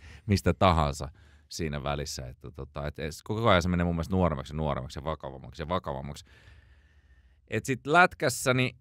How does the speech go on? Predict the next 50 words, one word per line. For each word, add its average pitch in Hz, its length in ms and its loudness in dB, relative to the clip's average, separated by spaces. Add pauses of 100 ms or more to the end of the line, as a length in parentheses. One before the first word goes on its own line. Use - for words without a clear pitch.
niin 131 200 -6
tota, 127 480 -2
sen 202 180 -2
mä 196 80 -2
oon - 20 -2
ainakin 160 240 -4
huomannut, 151 280 -2
että 95 160 -8
en 156 140 -4
tiedä, 143 180 -2
onko 135 100 -2
se 139 100 -6
sit 139 200 -2
vaan 135 200 0
tossa 139 300 0
joukkueessa, 80 440 0
mut 85 100 -8
siinä 147 220 -2
huudetaan 160 560 -4
paljon 71 260 -2
vähemmän. 76 500 -4
Et - 80 -18
se - 100 -4
on, 80 140 0 (120)
se - 120 -2
on, 95 180 0
se - 180 0
on 95 160 4 (100)
enemmän 95 280 6
semmoista, 78 240 0
että - 100 -8
sanotaan, 95 400 4
että - 140 -12
polvi 95 300 8
jäähän 82 420 6
ja 76 100 2 (420)
nyt 95 180 -8
tehdään 87 280 -2
näin. 80 220 -2
Mut 71 100 -18
se 113 80 -6 (140)
johtuu 123 260 0
varmaan 104 240 0
siitä, 101 160 0
että 90 140 -6
jäähallissa 82 420 0
kaikuu 78 480 0
niin - 160 -8
paljon. 73 280 -10
Niin - 100 -20